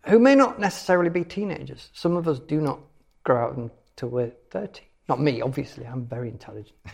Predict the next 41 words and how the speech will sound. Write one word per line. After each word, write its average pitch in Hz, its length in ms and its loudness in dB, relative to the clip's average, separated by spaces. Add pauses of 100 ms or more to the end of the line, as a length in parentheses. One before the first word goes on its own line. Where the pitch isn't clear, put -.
(200)
Um, 131 300 -10 (560)
possibly, 113 600 -12 (100)
I, - 300 -18
I - 40 -12
do. 123 220 -14 (320)
Um, 147 180 2 (1500)
a-, 139 160 4
and 170 100 6
I 160 80 6
think 185 440 2 (120)
that 143 180 2
is 147 80 -2
still 151 260 0
how 135 160 0
it's - 140 -10
seen. 143 340 -8 (1300)
A-, 127 60 -6
and, 135 640 -2 (440)
and, 147 180 0
and 147 160 0
people 156 200 0
don't, 135 320 -2
don't 131 200 0
see 156 180 2
that 120 120 2
there 113 120 -2
are 113 40 -2
a 113 60 0
lot 110 100 -4
of 120 80 -10
female 113 440 -6
authors 110 260 -12
working, 113 400 -10
doing 117 140 -4
really 117 160 -6
interesting 113 500 -14
things, 107 160 -12
and 110 100 -8
a - 20 -4
lot 120 140 -4
of - 180 -14